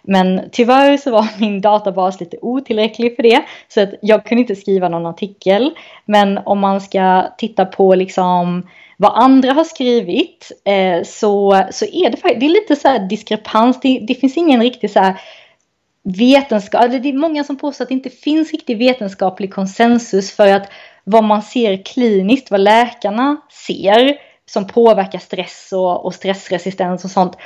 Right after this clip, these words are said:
och vad, vad man ser i, liksom, forskningen, det är inte alltid samma sak. Och det kan bli väldigt så här förvirrande att så här, ja, men vi tycker, liksom, att, ja, men de som har jättehögt kortisol,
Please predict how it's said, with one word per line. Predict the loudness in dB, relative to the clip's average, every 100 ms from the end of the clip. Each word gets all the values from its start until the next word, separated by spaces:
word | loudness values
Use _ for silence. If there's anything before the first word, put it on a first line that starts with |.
| -20 0
och | 2 4
vad, | 4 4 0 -8 _ _ _
vad | -2 -2
man | -2 -6
ser | -6 -6
i, | -8
liksom, | -10 -12
forskningen, | -8 -10 -10 -10 -2 -2 0
det |
är | 0
inte | 2
alltid | 0 -2 -2 0 0 -4 -10 _ _ -20
samma | -4 -2 -2 -4
sak. | 0 0 0 -2 -4
Och |
det | -2
kan | -4 -4
bli | -2
väldigt | -2 -4 -2
så |
här | -2 -2 -10 _ _
förvirrande | -2 0 -2 -2 -6 -4 0 2 2
att | 0
så | -2
här, |
ja, | 2 4 2
men | 0 -6 -8 -12 -18 -20 _ -18
vi | -10 -8
tycker, | -8 -10 -6 -6
liksom, | -6 -6
att, | -6 -4
ja, |
men | -4 -2
de | -2 -2
som | -2 0
har | 0
jättehögt | -4 -8 -10 -10 _ _ -2 -2 -4 -12 _
kortisol, | -8 -8 -8 0 4 4 4 0